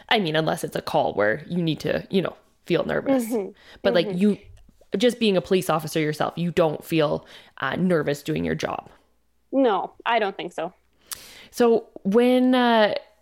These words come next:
Speaker 1: when you're at work and do you, do you, I know you said you're the, still the same person, but do you feel there's a bit of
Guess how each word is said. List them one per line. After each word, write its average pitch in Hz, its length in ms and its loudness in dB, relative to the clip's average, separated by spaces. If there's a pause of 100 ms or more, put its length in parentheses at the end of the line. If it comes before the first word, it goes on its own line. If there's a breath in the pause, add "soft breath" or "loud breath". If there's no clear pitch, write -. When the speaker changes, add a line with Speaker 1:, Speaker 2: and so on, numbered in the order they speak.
(200)
Speaker 1:
when 226 220 2
you're 277 180 4
at 214 80 -2
work 190 380 0 (340 loud breath)
and 165 640 0 (1400)
do 233 120 0
you, 240 80 4 (260)
do 208 120 -4
you, - 80 -2
I 196 160 2
know 196 80 2
you 208 120 4
said 160 240 0
you're 170 120 0
the, 175 80 0
still - 360 -4
the 196 120 0
same 285 200 -2
person, 185 480 -2 (300 loud breath)
but 214 220 0
do 233 80 2
you 262 160 4
feel 233 240 2
there's 220 180 4
a 220 60 4
bit 196 180 4
of 190 220 0